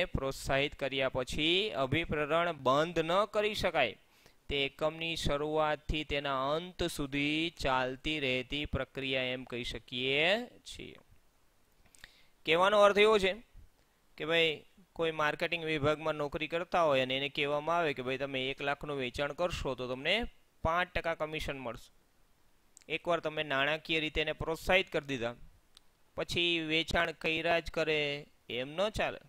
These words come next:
તમારે ફરીવાર એને યાદ કરાવવું પડે. કોઈ બીજા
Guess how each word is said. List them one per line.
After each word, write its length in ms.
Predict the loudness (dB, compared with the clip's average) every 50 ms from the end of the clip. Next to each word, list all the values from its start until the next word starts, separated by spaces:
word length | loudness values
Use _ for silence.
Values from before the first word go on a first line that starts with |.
| -20 -20 _ _ _ _ _ _ _ _ -12
તમારે 260 | -8 -6 -6 -4 -4
ફરીવાર 440 | -4 -2 0 2 2 4 4 4 4 4
એને 160 | 4 2 2
યાદ 220 | 2 2 2 2 0 -2
કરાવવું 260 | -2 0 0 -2 -4 -6
પડે. 160 | -10 -12 -14 -18 -20 -20 -20 -20 -20 -20 _ _ _ _ _ _ _
કોઈ 380 | -10 -6 -4 -4 -2 -4 -4 -6 -8 -14 -18 -20 -20 -12 -8
બીજા 400 | -6 -6 -4 -2 -2 0 0 -2